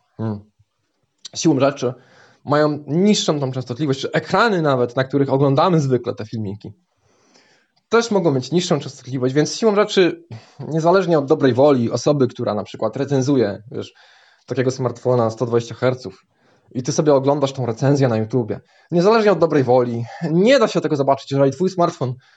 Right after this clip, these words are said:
na którym oglądasz ten filmik na YouTubie, nie ma tych stu dwudziestu herców, no to niestety nie zobaczysz, jak to jest, oglądając tą recenzję, gdzie on pokazuje tego smartfona sto dwadzieścia herców, niestety nie da się tego zobaczyć,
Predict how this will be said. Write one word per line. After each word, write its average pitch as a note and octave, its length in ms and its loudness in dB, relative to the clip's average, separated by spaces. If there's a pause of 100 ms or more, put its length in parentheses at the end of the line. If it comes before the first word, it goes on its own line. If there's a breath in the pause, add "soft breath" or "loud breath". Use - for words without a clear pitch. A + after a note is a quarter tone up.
na B2 100 0
którym C#3 220 2
oglądasz E3 360 4
ten A2+ 120 -4
filmik B2 280 -6
na A2+ 80 -4
YouTubie, A2 320 -4 (280 soft breath)
nie F3+ 180 2
ma G#3+ 100 2
tych F3 120 -6
stu - 140 -16
dwudziestu C#3+ 240 -2
herców, B2 340 -4
no D3+ 80 -4
to D#3+ 60 -6
niestety F#3 440 2
nie F3+ 200 6
zobaczysz, F3 520 0
jak E3+ 120 0
to E3 120 -2
jest, B2+ 400 -2
oglądając C#3 480 -2
tą C3+ 140 -6
recenzję, B2+ 420 -4
gdzie A#2+ 240 -2
on C3 100 -2
pokazuje E3+ 420 0
tego A2+ 180 -4
smartfona A2+ 380 -6
sto - 140 -12
dwadzieścia G#2+ 240 -12
herców, A#2+ 300 -12
niestety B2 300 -10
nie D3+ 80 -2
da C#3 80 -2
się - 120 -8
tego A2 140 -6
zobaczyć, G#2+ 500 -6